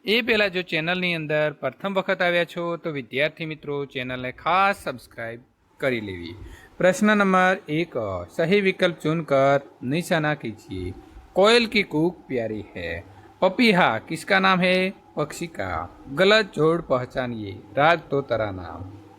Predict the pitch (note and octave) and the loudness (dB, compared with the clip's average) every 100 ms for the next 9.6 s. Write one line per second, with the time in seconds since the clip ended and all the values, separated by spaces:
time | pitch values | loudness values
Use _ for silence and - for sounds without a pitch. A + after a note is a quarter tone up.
0 | - F3+ F#3 G#3+ G3+ G3 F#3 F#3 D3+ D3+ | -2 0 4 6 6 4 0 -2 -2 4
1 | E3 E3 - C#3 C3+ C3+ - _ - F#3 | 4 4 2 0 0 -2 -12 _ 0 2
2 | G#3+ F3+ C#3+ - B2+ A2 F#2 E2+ - E3+ | 4 2 0 -2 -4 -4 -8 -6 -4 -4
3 | - F3+ D#3 A2 F#2 - - - - - | -2 2 4 4 -2 -12 -18 -18 -18 -6
4 | - G3 G#3+ F3+ G3 F#3+ E3 F#3 G3+ D3+ | 4 4 4 4 4 4 4 4 4 2
5 | B2+ B2+ - - G#3 G3+ G3 G#3+ E3+ C#3 | 0 -4 -10 -4 -2 -2 -2 -2 -2 -2
6 | C3 D#3 F#3 C#3+ C3+ C#3 F3+ F3+ C#3+ C3+ | -2 -2 -2 -2 -2 0 -2 -2 -4 -2
7 | C3 D#3 F#3+ - G3+ G3 D#3 D3 E3+ D3+ | -2 -2 -4 -2 -2 -2 -2 -2 -6 -6
8 | D#3+ D3+ C3+ A#2+ C#3 C3+ B2 C3 D#3 - | -10 -8 -10 -6 -6 -2 2 4 2 0
9 | - A#2+ A2 C3 B2+ F#2 | -8 -6 -2 0 0 -2